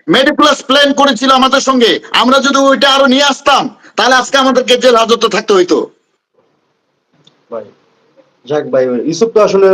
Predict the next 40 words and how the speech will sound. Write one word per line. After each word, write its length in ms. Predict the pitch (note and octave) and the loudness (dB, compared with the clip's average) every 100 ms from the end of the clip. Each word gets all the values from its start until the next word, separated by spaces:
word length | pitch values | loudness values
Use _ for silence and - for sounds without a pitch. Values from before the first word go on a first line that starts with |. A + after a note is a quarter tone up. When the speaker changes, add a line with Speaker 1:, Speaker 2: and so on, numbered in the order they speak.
| F#3 | 2
Speaker 2:
তো 60 | F#3 | -2
ভালো 240 | E3+ F#3+ | 0 0
ছেলে, 180 | G3 G3 | 2 2
এরকম 340 | F3+ F3+ D#3 D#3+ | 4 2 2 0
হয়ে 120 | D#3+ | 2
গেলে 160 | D3+ | 0
কেন? 140 | B2+ B2+ | -2 -2
ওর 200 | C#3+ G3 | 0 0
যেরকম 240 | G#3+ A3+ | 0 0
খারাপ 240 | A3+ A3 A3 | 0 -2 -2
লাগছে, 180 | A3+ | -4
আমারও 160 | F3+ G3 | -2 -2
তো 60 | F#3+ | 0
খারাপ 220 | F#3 F3+ | -2 -2
লাগছে, 220 | F3+ E3+ | -4 -4
কিন্তু 160 | E3+ E3 | -8 -4
চিন্তা 200 | G3 F#3+ | -2 0
করতে 220 | F3+ G3 | 0 -2
হবে, 200 | F#3 E3 | -2 -4
জিনিসের 280 | D#3 D#3 D#3 | -6 -4 -4
বিবেক 240 | D#3 D#3 | -4 -4
দিয়ে 160 | F#3+ F#3+ | -2 -2
চিন্তা 200 | - A3+ | 0 0
Speaker 1:
না, 60 | |
Speaker 2:
করে 80 | B3 | 2
Speaker 1:
ইউসুফ 140 | C#4 C#4 | 2 0
ভাইয়ের 160 | C4+ | 0
সঙ্গে 160 | C#4 C#4 | 2 2
তো 80 | C#4+ | 2
আমার 140 | C#4 | 0
খুব 160 | G#3+ C#4 | 0 0
ভালো 180 | A#3+ C4+ | 0 0
সম্পর্ক, 320 | C4+ B3+ A#3+ | 0 0 0
তাকে 200 | A#3+ B3 | 0 0
আমি 160 | C#4 C4+ | 0 2
বলছি, 320 | C4+ D4 C4+ | 2 0 0
"আপনি 160 | B3 C#4 | 0 0
আমাকে 240 | C4+ C#4 | 0 0
টেলিফোন 380 | C#4 C#4 C#4 C#4+ | 0 0 0 0
করিয়েন, 360 | C#4 A#3 F3 | 2 2 0